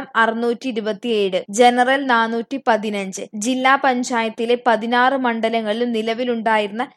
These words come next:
ജനറൽ മണ്ഡലങ്ങൾ സംവരണ മണ്ഡലങ്ങളായി മാറി. ത്രിതല പഞ്ചായത്തുകളും നഗരസഭകളും അടക്കം ആയിരത്തി നാൽപത്തിരണ്ട് പ്രതിനിധികളെയാണ് വാർഡുകളിലേക്ക് തിരഞ്ഞെടുത്തതി-, തിരഞ്ഞെടുക്കുന്നത്. രണ്ടായിരത്തി പതിനഞ്ചിലെ കണക്ക് പ്രകാരം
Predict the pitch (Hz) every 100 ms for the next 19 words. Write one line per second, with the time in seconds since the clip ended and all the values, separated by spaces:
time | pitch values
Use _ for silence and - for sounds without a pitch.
0 | _ _ 220 233 233 233 262 277 247 226
1 | 220 220 220 269 285 240 226 240 254 262
2 | 240 220 220 220 214 214 359 - 226 202
3 | 175 - 247 226 269 277 247 240 254 220
4 | 214 220 220 247 233 220 240 269 285 247
5 | 226 226 226 220 208 196 240 240 - 214
6 | 220 247 240 285 262 233 226 240 202 226
7 | 220 269 220 226 214 254 247 254 247 240
8 | 226 208 294 208 233 233 233 269 233 233
9 | 220 254 269 240 226 208 196 190 185 185
10 | 269 247 247 226 202 208 196 185 - 226
11 | 240 233 240 247 247 294 - 262 226 233
12 | 233 220 233 254 262 226 220 - 254 240
13 | 233 208 247